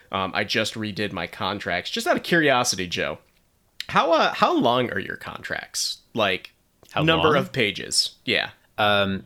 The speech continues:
Speaker 2: this one is only two pages.
Speaker 1: Front and back?
Speaker 2: Y-, one, one page if it was front and back. Like, if you're looking at a,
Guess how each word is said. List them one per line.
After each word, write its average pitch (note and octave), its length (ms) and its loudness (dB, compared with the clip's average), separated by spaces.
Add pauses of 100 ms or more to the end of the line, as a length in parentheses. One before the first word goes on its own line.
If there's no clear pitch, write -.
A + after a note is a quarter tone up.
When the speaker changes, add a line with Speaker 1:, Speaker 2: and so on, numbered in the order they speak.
Speaker 2:
this B2+ 300 -2
one C#3 240 0
is G#2+ 280 -2
only G2+ 240 -2
two A2 160 -4
pages. - 540 -8 (1120)
Speaker 1:
Front C3 160 -2
and A2+ 60 -6
back? C3 400 0 (2250)
Speaker 2:
Y-, A3 320 -8
one, A2+ 500 0
one B2+ 320 2
page G#2+ 280 4
if G2+ 140 4
it A2 40 4
was F#2 180 2
front F2 220 0
and E2 100 -6
back. - 340 -4 (360)
Like, A2 120 0
if A2+ 100 -2
you're B2 80 6
looking C3+ 240 2
at A#2+ 100 6
a, G#2 140 2